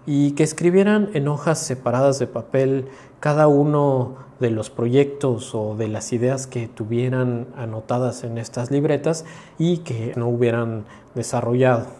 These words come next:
Después les pidió que separaran estas hojas en dos pilas, que colocaran en una pila todas las ideas o proyectos que les parecían buenos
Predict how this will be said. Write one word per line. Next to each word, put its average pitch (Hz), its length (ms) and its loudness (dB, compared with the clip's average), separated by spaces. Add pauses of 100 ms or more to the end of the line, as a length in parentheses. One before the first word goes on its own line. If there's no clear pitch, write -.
(520)
Después 190 360 2
les 202 160 2
pidió 135 300 2
que 151 80 0
separaran 131 680 -4
estas - 440 -4
hojas 139 460 -4
en 127 200 -2
dos 127 240 2
pilas, 113 640 -4 (280)
que 208 140 -4
colocaran 170 560 2
en 147 140 -2
una 151 260 -2
pila 165 380 2 (340)
todas 147 280 2
las 123 540 -2
ideas 139 580 0
o 117 120 -2
proyectos 123 540 0
que 123 120 -2
les 113 160 -4
parecían 127 760 0 (320)
buenos 139 600 0